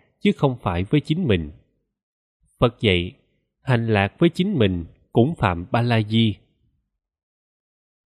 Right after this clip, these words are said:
Lại nữa, lúc Phật an trú tại thành Xá Vệ, nói rộng như trên, bấy giờ có một tỳ kheo từ phương Nam đến. Trước kia thầy vốn là một vũ công, nên thân thể tay chân mềm mại. Lúc ấy tình dục khởi lên mãnh liệt,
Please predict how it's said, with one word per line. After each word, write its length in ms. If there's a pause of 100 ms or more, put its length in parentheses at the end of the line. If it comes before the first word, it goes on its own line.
(140)
Lại 220
nữa, 340 (640)
lúc 240
Phật 240
an 200
trú 320
tại 100
thành 220
Xá 280
Vệ, 320 (220)
nói 200
rộng 220
như 140
trên, 340 (580)
bấy 140
giờ 340
có 100
một 240
tỳ 160
kheo 420
từ 180
phương 280
Nam 220
đến. 320 (520)
Trước 180
kia 260
thầy 160
vốn 320
là 100
một 280
vũ 140
công, 360 (280)
nên 240
thân 240
thể 300
tay 140
chân 300
mềm 220
mại. 320 (520)
Lúc 200
ấy 320
tình 200
dục 280
khởi 160
lên 220
mãnh 220
liệt, 260